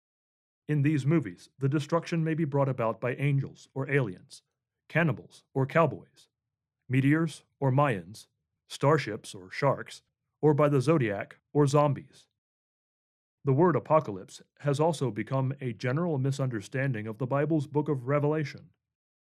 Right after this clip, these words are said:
In fact, the word revelation is a translation into English of the Greek word apocalypsis, from Strong's entry G six oh two, meaning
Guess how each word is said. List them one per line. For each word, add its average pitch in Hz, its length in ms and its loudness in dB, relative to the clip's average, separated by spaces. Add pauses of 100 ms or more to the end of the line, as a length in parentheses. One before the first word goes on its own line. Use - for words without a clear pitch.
(720)
In 143 120 2
fact, 135 440 -2 (140)
the 135 100 4
word 147 320 4
revelation 107 720 -4
is 139 140 -4
a 151 40 -2
translation 160 600 0
into 147 340 -4
English 123 460 -4 (180)
of 139 140 -4
the 131 80 -2
Greek 170 280 0
word 107 300 -4 (240)
apocalypsis, 143 880 -2 (240)
from 117 160 -8
Strong's 131 460 -2
entry 123 500 -4
G 139 260 0
six 139 280 -6
oh 123 80 0
two, 120 300 -4 (540)
meaning 123 380 0